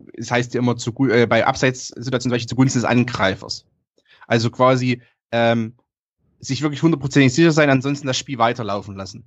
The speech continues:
Ähm, bei einer Notbremse könnte man wiederum sagen, äh, ist es vielleicht schwerer zu beurteilen, äh, ist es zugunsten des Verteidigers oder zugunsten des Stürmers, dem die Chance geraubt wurde? Kann man,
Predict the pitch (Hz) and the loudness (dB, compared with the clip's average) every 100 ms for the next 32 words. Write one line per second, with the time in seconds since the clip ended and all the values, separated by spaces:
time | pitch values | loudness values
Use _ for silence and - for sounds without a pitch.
0 | _ _ _ _ _ _ _ _ _ 107 | _ _ _ _ _ _ _ _ _ -4
1 | 110 110 107 _ _ _ 113 123 123 175 | -2 -2 -6 _ _ _ 0 2 4 2
2 | 202 - 175 175 160 147 160 151 151 143 | 0 -8 -8 -8 -10 -10 -8 -6 -6 -4
3 | 143 143 139 135 135 135 135 135 131 - | -4 -4 2 4 4 2 -4 -4 -6 -6
4 | 127 123 127 131 - - _ _ _ - | -4 -2 -2 -6 -8 -16 _ _ _ 0
5 | 120 - - - 127 143 170 175 156 147 | 2 0 -4 -6 -2 2 2 0 -4 0
6 | 156 - 160 165 165 131 98 - - - | 0 2 0 2 0 -4 -8 -14 -8 -4
7 | 131 - 139 147 143 139 - - 123 147 | -2 0 2 2 2 0 -2 0 2 2
8 | 170 165 147 147 143 139 - 143 143 143 | 0 -2 -6 -4 -2 -2 0 2 2 0
9 | 135 127 135 131 131 123 117 127 113 - | -2 0 2 0 0 0 0 0 -4 -4
10 | 123 117 | -2 -2